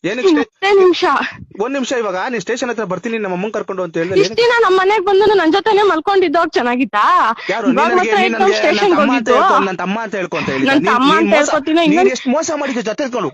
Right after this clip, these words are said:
Speaker 1: ಮೂರ್ ಗಂಟೆ, ನಾಲ್ಕ್ ಗಂಟೆ ರಾತ್ರಿ ಗಂಟೆ ಎಷ್ಟ್ ಹತ್ರ ಮಾತಾಡ್ತಾರ? ಫ್ರೆಂಡು ಅನ್ಕೊಂಡು. ಅವ್ನ್ ಯಾರು?
Speaker 2: ಫ್ರೆಂಡ್
Speaker 1: ಅವ್ನು?
Speaker 2: ಅಂತಾನೆ ಮಾತಾಡಿರೋದು.
Speaker 1: ನಾಲ್ಕ್ ಗಂಟೆ ರಾತ್ರಿ ಗಂಟ?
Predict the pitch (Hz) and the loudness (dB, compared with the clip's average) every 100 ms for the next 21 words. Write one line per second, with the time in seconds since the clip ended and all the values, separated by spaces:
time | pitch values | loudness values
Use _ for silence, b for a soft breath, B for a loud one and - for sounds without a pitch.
0 | 175 311 277 277 233 285 269 240 226 202 | -4 -4 -4 -4 -4 -4 -4 -6 -6 -8
1 | 180 151 - 254 208 185 160 147 135 123 | -6 -6 -6 -8 -6 -8 -8 -8 -8 -8
2 | 185 185 220 185 156 135 120 - - 196 | -6 -4 -4 -4 -6 -6 -8 -10 -12 -10
3 | 196 254 330 349 453 494 480 494 466 440 | -8 -4 0 2 2 2 0 0 0 0
4 | 453 453 427 359 320 220 156 160 175 226 | 0 2 2 2 2 0 -2 -6 -6 -6
5 | 240 240 226 220 220 214 | -4 -6 -6 -6 -6 -6